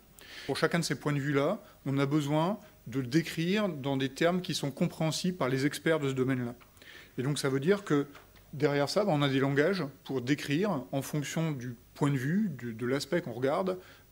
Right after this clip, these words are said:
euh, de manière spécifique, euh, cette partie-là ou ce point de vue sur, sur le système général. D'accord ? Donc, euh, le, le contexte général, c'est que, euh,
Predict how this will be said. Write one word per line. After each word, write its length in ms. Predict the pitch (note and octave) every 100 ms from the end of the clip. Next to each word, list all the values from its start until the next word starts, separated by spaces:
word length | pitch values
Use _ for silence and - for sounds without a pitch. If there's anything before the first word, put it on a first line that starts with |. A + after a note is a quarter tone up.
| -
euh, 260 | B2+ B2
de 140 | B2 B2+
manière 300 | C3+ C#3 C3+
spécifique, 640 | - - D#3 - F#3+ - D#3+ - - - -
euh, 560 | B2+ B2 A#2+ A#2+ A#2+ A#2
cette 300 | - D#3+ -
partie-là 480 | D3 - C3+ C3+ E3+
ou 80 |
ce 160 | C3+ C#3
point 200 | - D3
de 60 | C#3
vue 120 | D#3+
sur, 220 | - C#3
sur 160 | - B2+
le 80 |
système 380 | B2 C3 - B2+
général. 300 | A2+ B2 A2+ A2 - - - - - -
D'accord ? 200 | - E3+ - - -
Donc, 240 | C#3+ D#3 D#3
euh, 140 | C#3+ - - -
le, 120 | D3+
le 140 | D#3 D3+
contexte 300 | E3 F3+ D#3+
général, 280 | E3 G3
c'est 120 | G#3 E3
que, 360 | D#3+ D3+ D3 D#3
euh, 400 | C3+ C3 B2+